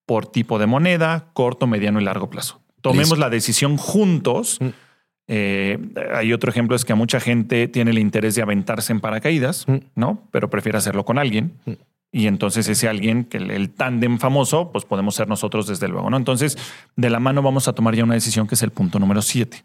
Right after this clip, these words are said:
Speaker 2: Ujú.
Speaker 1: Ese es el resumen. Ahora sí, la parte clave, ¿cómo voy a acomodar mi portafolio?
Speaker 2: Ok.
Speaker 1: Y el ocho es donde se cierra el círculo, que es el rebalanceo.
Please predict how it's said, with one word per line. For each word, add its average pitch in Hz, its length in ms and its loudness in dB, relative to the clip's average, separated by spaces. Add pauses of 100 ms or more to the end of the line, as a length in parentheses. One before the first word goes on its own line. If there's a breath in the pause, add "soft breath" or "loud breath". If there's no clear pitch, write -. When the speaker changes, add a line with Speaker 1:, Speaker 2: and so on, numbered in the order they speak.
Speaker 2:
Ujú. 104 260 -2
Speaker 1:
Ese 123 160 2
es 123 80 2
el 117 160 2
resumen. 98 600 0
Ahora 120 340 2
sí, 123 160 0
la 110 180 0
parte 107 280 -4
clave, 151 420 0
¿cómo 131 280 2
voy 120 200 0
a 127 40 0
acomodar 98 360 0
mi 101 100 2
portafolio? - 520 -8 (280 loud breath)
Speaker 2:
Ok. 107 200 0 (460)
Speaker 1:
Y 185 220 4
el 226 220 4
ocho 196 480 2 (1120)
es 135 400 0
donde 117 320 2
se - 120 0
cierra 135 300 0
el 135 100 0
círculo, 107 540 0 (220)
que - 80 -4
es 107 120 -2
el 123 120 2
rebalanceo. 110 680 0